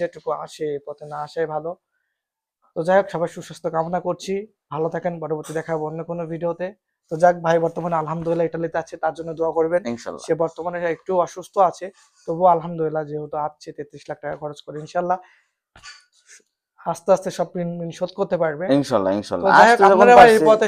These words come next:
Speaker 1: স্বপ্ন দেখেন না, কারণ এই পথটা খুব ভয়ানক, অনেক মানুষ মারা গিয়েছে। আপনি ভিডিও দেখবেন, দেখবেন কত মানুষ মারা গিয়েছে। কিছুদিন আগে ষোলো জনের লাশ হচ্ছে উদ্ধার করেছে আপনার লিবিয়ার সেনাবাহিনী, এগুলা তো নিউজ মনে হয় জানেন। তো যাই হোক, এইসব বিষয়ে কথা বলবো না।
Speaker 2: জি।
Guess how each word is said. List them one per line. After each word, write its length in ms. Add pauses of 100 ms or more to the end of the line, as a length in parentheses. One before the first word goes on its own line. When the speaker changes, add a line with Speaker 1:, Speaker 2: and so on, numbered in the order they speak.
Speaker 1:
স্বপ্ন 200 (120)
দেখেন 280
না, 60 (100)
কারণ 260 (440)
এই 120
পথটা 320
খুব 180
ভয়ানক, 380 (200)
অনেক 140 (100)
মানুষ 160 (100)
মারা 200
গিয়েছে। 300
আপনি 140 (100)
ভিডিও 200 (120)
দেখবেন, 320
দেখবেন 220 (100)
কত 120 (120)
মানুষ 160 (100)
মারা 220
গিয়েছে। 280 (880)
কিছুদিন 320
আগে 200
ষোলো 220
জনের 300
লাশ 140 (120)
হচ্ছে 240 (220)
উদ্ধার 300
করেছে 320 (460)
আপনার 260
লিবিয়ার 360
সেনাবাহিনী, 480 (500)
এগুলা 280
তো 100
নিউজ 200 (100)
মনে 120
হয় 160
জানেন। 240 (580)
তো 40 (100)
যাই 120
হোক, 160
এইসব 260
বিষয়ে 280
কথা 200
বলবো 260
না। 60 (220)
Speaker 2:
জি। 80